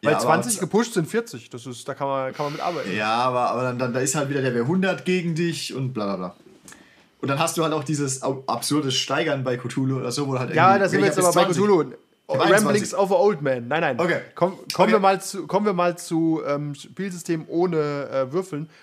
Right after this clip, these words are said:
Speaker 1: Und da hab ich echt wenig gefunden. Ich hab Sphinx zum Beispiel gefunden.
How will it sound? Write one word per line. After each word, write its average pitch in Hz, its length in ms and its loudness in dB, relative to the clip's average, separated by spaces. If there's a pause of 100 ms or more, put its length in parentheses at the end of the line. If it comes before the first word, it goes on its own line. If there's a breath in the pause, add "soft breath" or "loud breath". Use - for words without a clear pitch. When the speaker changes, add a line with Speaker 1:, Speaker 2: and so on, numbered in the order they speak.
Speaker 1:
Und 147 80 -4
da 160 60 4
hab 160 60 2
ich 160 120 -8
echt 160 160 -6
wenig 165 280 0
gefunden. 139 460 -8 (240 soft breath)
Ich 135 100 -8
hab 151 200 -6
Sphinx - 480 -2
zum 131 160 -8
Beispiel 120 320 -6
gefunden. 139 540 -8